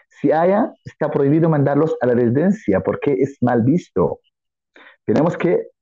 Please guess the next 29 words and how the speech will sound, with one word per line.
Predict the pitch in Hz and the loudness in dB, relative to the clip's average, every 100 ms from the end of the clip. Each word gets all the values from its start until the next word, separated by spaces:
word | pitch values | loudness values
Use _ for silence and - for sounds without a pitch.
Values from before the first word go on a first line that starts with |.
| _ | _
honrar | - 127 120 143 139 95 90 - | -2 0 0 0 0 -2 -4 -2
a | |
los | 104 - - | -2 -4 -4
padres, | 101 80 71 73 - _ | -2 0 -2 -4 -10 _
honrar | 110 104 120 123 - | 0 0 0 -2 0
a | |
los | 107 101 | -2 -2
padres, | - 101 82 78 - | -2 0 0 0 -2
como, | - 127 147 - _ - - _ | -2 0 -2 -6 _ -20 -20 _
no | 107 | -2
puedo | 113 113 | 0 0
adora-, | 110 104 - | 2 2 2
decir | 98 92 117 120 | 0 0 -2 -2
adorar, | 113 95 95 107 | 0 0 0 0
pero | 104 117 123 | 0 0 0
honrar | 113 95 120 131 | 0 0 0 -2
por | 117 98 | -2 0
lo | 101 | 2
menos, | 113 85 78 - | 2 0 -2 -4
o | 120 | -4
complacer | 147 135 120 110 143 | -2 0 0 0 -2
a | 127 | 0
sus | 98 - | -4 -2
padres. | 87 76 73 - _ - - - _ _ _ | 0 0 0 -4 _ -20 -20 -20 _ _ _
Tenemos | 123 151 160 | -2 0 0
que | 139 | 0
buscar | 139 139 147 160 | -2 -2 -4 -2
a | - | -2
las | 127 120 | -2 -4